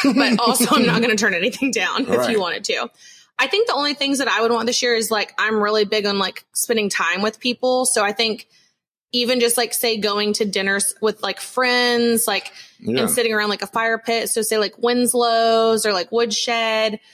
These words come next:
Speaker 1: Those are the things that I wanna do this, like, season is just spend time with my friends. And I know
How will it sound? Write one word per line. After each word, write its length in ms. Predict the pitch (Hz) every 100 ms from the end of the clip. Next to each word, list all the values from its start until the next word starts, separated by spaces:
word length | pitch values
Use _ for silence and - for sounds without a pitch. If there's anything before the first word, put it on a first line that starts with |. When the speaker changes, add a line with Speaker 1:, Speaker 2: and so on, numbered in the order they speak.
| - -
Speaker 1:
Those 160 | 381
are 80 | 415
the 100 | 311
things 220 | 247 240
that 100 | 226
I 140 | 196 196
wanna 200 | 190 180
do 280 | 180 170 170
this, 260 | 185 180
like, 180 | 185 180
season 500 | - 202 196 180 180
is 160 | 170 -
just 200 | 202 -
spend 280 | - 214 208
time 160 | 208
with 80 | 208
my 100 | 208
friends. 500 | 202 196 190 190 196
And 80 | 185
I 40 | 190
know 360 | 196 190 185